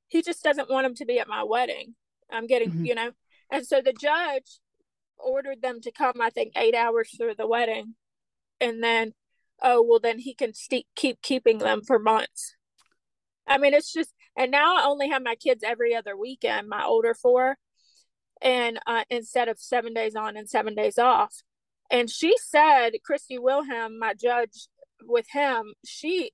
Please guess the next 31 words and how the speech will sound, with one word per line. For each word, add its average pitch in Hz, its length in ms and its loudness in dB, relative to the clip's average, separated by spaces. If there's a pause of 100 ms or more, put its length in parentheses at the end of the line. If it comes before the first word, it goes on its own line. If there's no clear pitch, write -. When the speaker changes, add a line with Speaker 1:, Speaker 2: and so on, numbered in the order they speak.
(120)
Speaker 1:
she 294 160 -6
literally 302 380 6
said 254 300 0
that 233 100 2
I 226 120 4
would 226 180 -4
never 240 260 -4
have 240 200 -4
to 214 140 -14
pay 294 200 -2
child 226 340 -6
support 220 380 -8
in 220 80 -18
Cabarrus 220 420 -2
County, 220 480 -4 (500)
and 233 260 0
that 233 220 4
I 240 140 4
could, 254 220 -4 (320)
that 233 260 0 (680)
Jay 247 260 4
White 262 400 0
could 247 160 -6
never 240 400 -4
be 226 300 -8
on 240 320 -2 (100)
anything 247 480 0
that 214 160 -2
had 233 220 -4
to 220 80 -6
do 240 500 0